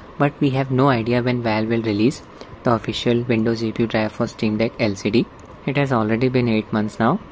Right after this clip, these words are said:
First I'll show you the current version of the G P U driver. Just click on the Windows icon here, type D X G I G, run command, click on it. It started.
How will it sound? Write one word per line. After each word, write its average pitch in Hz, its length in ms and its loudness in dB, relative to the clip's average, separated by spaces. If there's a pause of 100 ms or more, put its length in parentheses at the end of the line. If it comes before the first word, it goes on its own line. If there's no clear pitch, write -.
(400)
First 131 220 0
I'll 143 100 0
show 123 160 -2
you 120 60 0
the 127 120 0
current 117 320 0
version 117 320 -2
of 110 120 -6
the 117 80 -4
G 110 200 -2
P 113 100 -4
U 107 60 2
driver. 104 360 -2 (380)
Just 147 220 -2
click 131 180 -4
on 123 120 0
the 127 100 0
Windows 113 340 -2
icon 110 280 -2
here, 113 220 -2 (120)
type 113 260 -4
D 110 160 0
X 113 120 -6
G 110 200 -2
I 107 80 0
G, 117 220 2 (1200)
run 110 180 2
command, 110 380 0 (520)
click 117 260 -4
on 104 100 -4
it. 127 140 -4 (600)
It 110 120 -4
started. 101 460 0